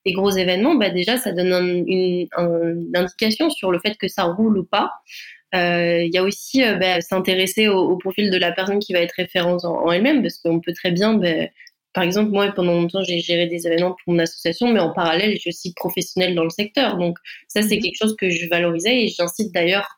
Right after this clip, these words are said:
Speaker 1: tous les étudiants, s'ils sont dans le même cas, à valoriser leur expérience professionnelle. C'est triste à dire de devoir faire ça, mais ça m'a beaucoup aidée, moi. Donc, euh, je pense que ça, ça peut être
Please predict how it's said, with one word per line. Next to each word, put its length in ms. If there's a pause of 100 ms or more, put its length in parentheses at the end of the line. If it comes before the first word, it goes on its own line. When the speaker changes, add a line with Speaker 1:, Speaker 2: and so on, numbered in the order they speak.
Speaker 1:
tous 60
les 220
étudiants, 340
s'ils 260
sont 140
dans 120
le 120
même 100
cas, 140
à 160
valoriser 480
leur 160
expérience 380
professionnelle. 500 (300)
C'est 240
triste 320
à 80
dire 340
de 220
devoir 420
faire 180
ça, 220 (380)
mais 480
ça 260
m'a 160
beaucoup 300
aidée, 220
moi. 200 (340)
Donc, 360
euh, 160
je 80
pense 240
que 120
ça, 200
ça 180
peut 160
être 280